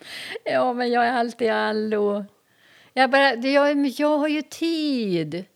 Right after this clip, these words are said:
De är ju mitt inne i sin... De har ju barn och de har arbeten och de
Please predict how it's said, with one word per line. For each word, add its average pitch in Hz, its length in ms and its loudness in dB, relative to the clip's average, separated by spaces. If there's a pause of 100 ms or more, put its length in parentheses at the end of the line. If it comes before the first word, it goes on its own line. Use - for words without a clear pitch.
(540)
De 285 200 4
är 302 40 4
ju 311 140 2
mitt 294 280 -2
inne 277 220 4
i 277 60 0
sin... 269 520 -2
De 277 280 -2
har 302 80 0
ju 302 280 0
barn 277 640 2
och 285 100 0
de 269 260 2
har 277 300 2
arbeten 254 920 0
och 262 100 -2
de 254 300 -2